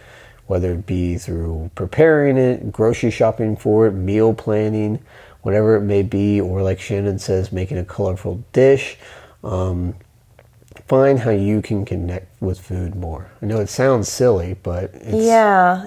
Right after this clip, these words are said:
Speaker 2: and I mean, and it is, like, I think we're gonna find more people, which makes me super happy, being, you know, a, a health coach that
Speaker 1: Yeah.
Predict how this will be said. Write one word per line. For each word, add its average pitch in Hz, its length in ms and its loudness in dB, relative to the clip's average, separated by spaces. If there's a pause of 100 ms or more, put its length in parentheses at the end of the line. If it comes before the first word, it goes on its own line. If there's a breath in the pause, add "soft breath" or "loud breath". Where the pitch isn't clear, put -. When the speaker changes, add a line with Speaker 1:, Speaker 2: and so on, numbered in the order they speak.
Speaker 2:
and 226 100 0
I 233 80 2
mean, 226 160 0
and 226 140 0
it 226 160 0
is, 226 340 4
like, 190 380 0
I 196 100 0
think 220 280 -4
we're 202 160 2
gonna 220 260 2
find 190 480 -2
more 175 240 0
people, 170 920 2
which - 340 -10
makes 170 340 -2
me 180 140 -2
super 170 400 -4
happy, 165 640 -4 (500 soft breath)
being, 165 540 0
you 170 180 -2
know, 156 460 0
a, 160 460 2
a 170 40 -6
health 165 460 -2
coach - 760 -4
that 107 60 -2
Speaker 1:
Yeah. 87 180 2